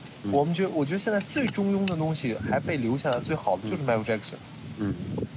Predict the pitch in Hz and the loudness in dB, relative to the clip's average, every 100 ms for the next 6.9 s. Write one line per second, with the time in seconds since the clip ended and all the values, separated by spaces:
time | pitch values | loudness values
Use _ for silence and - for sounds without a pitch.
0 | 190 214 220 214 196 180 165 160 160 180 | 0 2 2 2 2 2 0 -2 0 2
1 | 180 - 190 - - 131 139 - - - | 2 2 -2 -2 -2 -2 -2 -6 -8 -12
2 | - - 190 143 165 180 185 147 170 214 | -12 0 2 4 0 2 2 2 0 0
3 | 226 226 139 101 117 139 190 254 202 151 | 2 2 2 0 -4 -4 -2 0 0 0
4 | 123 123 - - - - 240 - 180 175 | -2 -4 -8 -10 -8 -4 -4 -2 -2 -2
5 | - 180 202 156 143 151 139 143 139 170 | 2 2 4 0 4 4 4 0 2 0
6 | 160 147 123 - 135 139 139 - | 2 4 4 2 -2 2 0 0